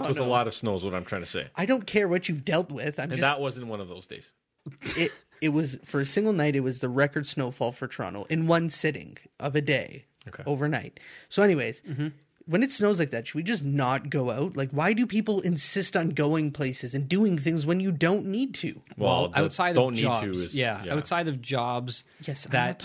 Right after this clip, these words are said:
Speaker 1: talking about
Speaker 3: require
Speaker 1: that.
Speaker 3: you to, I, I agree. I, hey, that day I worked from home. I stayed home. I'm like, I'm not gonna, I'm not gonna chance it.
Speaker 2: Yeah, I can't. I have to go to work where I work.
Speaker 3: Mm-hmm.
Speaker 2: It's open twenty-four hours a day. It's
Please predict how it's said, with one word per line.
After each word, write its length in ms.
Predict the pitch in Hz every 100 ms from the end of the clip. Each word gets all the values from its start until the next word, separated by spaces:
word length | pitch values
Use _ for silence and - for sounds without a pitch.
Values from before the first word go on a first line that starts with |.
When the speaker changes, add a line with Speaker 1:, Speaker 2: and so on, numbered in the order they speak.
| 147
Speaker 1:
talking 160 | 127 143
about 20 |
Speaker 3:
require 340 | 135 139 156
Speaker 1:
that. 60 | 165
Speaker 3:
you 200 | 170 175
to, 400 | - 190 247 - 131
I, 280 | 131 135 135
I 160 | 135
agree. 440 | 139 135 135 143 120
I, 60 | 110
hey, 240 | 156 135
that 260 | 113 131 131
day 120 | 127
I 100 | 127
worked 200 | 123 110
from 100 | 113
home. 180 | 107 123 _ _
I 120 | 117
stayed 200 | 117 120 110
home. 140 | 113
I'm 100 | 117
like, 120 | 120
I'm 60 | 139
not 120 | 196
gonna, 200 | 165 120 - - - -
I'm 120 | 156
not 140 | 175
gonna 400 | 143 123 113 107
chance 360 | 110 107 104 175
it. 100 | 196 _
Speaker 2:
Yeah, 220 | 98 80 92
I 180 | 90 98
can't. 420 | 98 98 87 - 87
I 120 | 87
have 200 | 90 82
to 100 | 85
go 100 | 85
to 80 | 85
work 360 | 85 87 -
where 140 | 90 82
I 60 | 85
work. 360 | 90 - - _ 127
Speaker 3:
Mm-hmm. 140 | 113
Speaker 2:
It's 180 | 135 92
open 360 | 87 90 87
twenty-four 480 | 85 87 87 - 92
hours 200 | 87 90
a 40 | 85
day. 220 | 82 85
It's 460 | 92 - - -